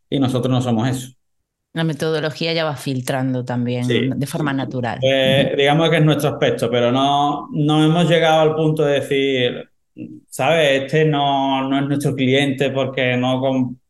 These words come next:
Speaker 1: nuestros valores y no, no, no, no siquiera nos reunimos con ellos, ¿no? Sino que ahí, si nos sentamos, vemos un poco qué propuesta tiene.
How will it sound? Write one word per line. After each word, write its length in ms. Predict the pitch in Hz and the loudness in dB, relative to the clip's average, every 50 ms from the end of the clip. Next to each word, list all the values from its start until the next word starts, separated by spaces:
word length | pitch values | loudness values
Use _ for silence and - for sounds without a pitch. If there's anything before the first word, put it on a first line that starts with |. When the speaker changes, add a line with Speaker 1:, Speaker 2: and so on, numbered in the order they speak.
| _ _ - - - - - | _ _ -20 -18 -18 -10 -6
Speaker 1:
nuestros 300 | 156 147 147 151 147 127 | -4 -4 -2 -2 -2 -2
valores 520 | 127 113 117 127 139 139 135 135 135 131 139 | 0 0 2 2 2 2 2 2 2 2 2
y 40 | 135 | 2
no, 120 | 139 139 | 2 2
no, 220 | 151 151 156 165 160 | 2 2 2 2 2
no, 160 | 156 151 151 | 2 4 4
no 220 | 156 156 156 151 | 4 4 4 2
siquiera 340 | 156 160 147 147 156 151 147 | 2 0 0 2 2 2 2
nos 160 | 151 147 139 | 2 2 0
reunimos 420 | 143 143 143 147 139 147 139 135 - | 0 -2 -2 -2 -2 -2 -2 -4 -2
con 160 | 147 123 117 | -2 0 0
ellos, 220 | 110 107 107 107 120 | 0 0 0 0 0
¿no? 200 | 151 175 175 160 | -2 -2 -4 -4
Sino 240 | 143 123 113 117 113 | -2 -2 -2 -2 -2
que 100 | 117 113 | 0 0
ahí, 440 | 110 113 123 143 160 170 - - _ _ _ _ _ _ _ | 0 2 2 2 0 -2 -4 -10 _ _ _ _ _ _ _
si 140 | - 139 123 | -4 -2 0
nos 120 | 127 123 127 | 0 0 0
sentamos, 520 | 123 117 120 131 135 160 185 202 196 170 | 0 -2 0 0 0 0 0 0 0 0
vemos 260 | 143 131 127 131 127 | 2 2 2 2 2
un 140 | 123 120 120 | 0 0 0
poco 580 | 135 135 135 131 135 131 131 127 123 120 120 - | 0 0 0 2 2 4 4 4 4 2 0 0
qué 140 | 127 127 | 0 0
propuesta 480 | 120 131 123 107 127 120 117 123 113 - | 0 0 0 0 0 0 0 -2 -2 0
tiene. 480 | 131 147 175 180 190 185 180 175 - | 2 2 2 2 0 -2 -4 -4 -8